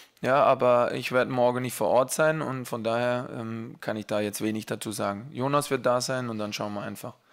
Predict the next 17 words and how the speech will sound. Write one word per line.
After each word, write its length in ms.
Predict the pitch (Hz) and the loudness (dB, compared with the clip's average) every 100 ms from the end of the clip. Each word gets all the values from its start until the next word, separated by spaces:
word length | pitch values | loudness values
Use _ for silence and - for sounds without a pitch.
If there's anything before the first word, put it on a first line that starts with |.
| - - - - | -20 -18 -18 0
was 180 | 127 131 | 2 4
dann 160 | 147 135 | 4 4
letztendlich 480 | 135 - 135 127 | 2 2 0 0
bei 80 | - | 2
rumkommt. 500 | 131 120 107 117 104 | 2 2 -2 -4 -4
Ich 140 | 107 - | -6 0
hoffe, 540 | 127 139 131 113 117 110 | 0 2 2 2 0 0
was 200 | 113 - | 0 0
Gutes 360 | 160 - 143 | -2 0 -4
für 140 | - 123 | -2 -2
uns 340 | 135 151 - | -2 -6 -8
und 200 | 139 123 | -8 -8
vor 220 | - 101 | -2 0
allem 180 | 117 113 | 0 -4
für 140 | - | -8
den 160 | 107 104 | -8 -6
Jungen. 260 | 101 98 | -6 -8